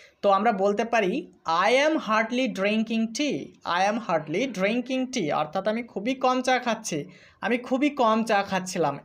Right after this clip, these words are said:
এটাকে যখন বলতে যাব, তখন আমরা হেল্পিং ভার্ব চেঞ্জ করব। তো বলবো,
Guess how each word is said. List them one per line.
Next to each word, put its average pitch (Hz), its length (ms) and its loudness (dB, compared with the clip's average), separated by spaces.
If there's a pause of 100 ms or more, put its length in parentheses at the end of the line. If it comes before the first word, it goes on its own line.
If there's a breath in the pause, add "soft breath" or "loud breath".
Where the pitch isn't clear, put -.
এটাকে 247 360 0
যখন 220 280 -2
বলতে 180 280 0
যাব, 175 200 -2
তখন 180 280 -2
আমরা 175 380 -2 (460 loud breath)
হেল্পিং 202 440 0
ভার্ব 185 320 2
চেঞ্জ 170 280 -2
করব। 185 320 0
তো 208 140 -2
বলবো, 165 420 2